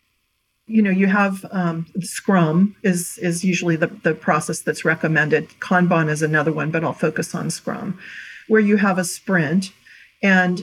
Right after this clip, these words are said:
that can be of, it should be a set duration for, for every sprint. Two weeks is kind of a standard. Some teams have one week, some teams have a month, but the more frequently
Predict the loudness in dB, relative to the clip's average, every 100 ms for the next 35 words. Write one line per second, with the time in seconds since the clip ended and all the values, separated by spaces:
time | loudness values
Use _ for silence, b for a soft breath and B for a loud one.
0 | -2 0 2 2 2 4 2 2 0 -2
1 | -4 -8 -6 -6 -2 0 2 2 2 0
2 | -6 -2 -2 -2 0 2 0 -2 -2 0
3 | 0 0 -2 -2 -4 -6 -4 -2 -4 -6
4 | -6 -2 0 0 -4 b b b _ 0
5 | 4 4 2 -2 -4 -4 -2 0 0 -2
6 | -2 -2 0 0 -2 -4 -2 0 0 0
7 | 0 0 -2 -2 -2 0 0 -2 -4 _
8 | _ _ _ -2 2 4 4 0 0 -2
9 | 0 2 4 2 2 -2 -6 2 4 4
10 | 2 0 2 0 0 -2 -2 -4